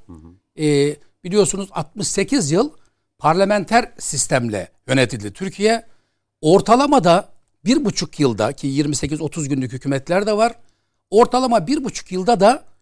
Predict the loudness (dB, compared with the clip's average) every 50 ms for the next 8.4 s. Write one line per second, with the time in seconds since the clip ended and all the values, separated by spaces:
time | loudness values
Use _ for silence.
0 | _ _ _ _ _ _ -10 -4 0 0 0 2 4 4 4 6 4 2 -2 -2
1 | -6 -8 -10 -12 -18 -20 _ _ _ _ _ _ _ _ _ _ -6 -4 -2 -2
2 | -2 0 0 0 2 2 2 2 0 -2 -8 -18 _ _ _ _ _ _ _ _
3 | _ _ _ -2 0 0 0 0 2 4 4 4 4 0 0 0 2 2 2 2
4 | 2 0 2 2 2 2 0 -2 -10 _ _ _ _ _ _ _ _ -20 -4 0
5 | 2 2 2 4 2 4 4 4 4 2 2 0 -4 -4 -2 0 0 0 0 -2
6 | -2 -2 -2 -4 -2 2 2 2 2 0 -4 _ _ _ _ _ _ _ _ _
7 | _ 0 2 4 4 4 4 0 0 -2 -4 -4 -2 0 0 -2 -2 -4 -8 -12
8 | -12 -16 -20 -20 -20 _ _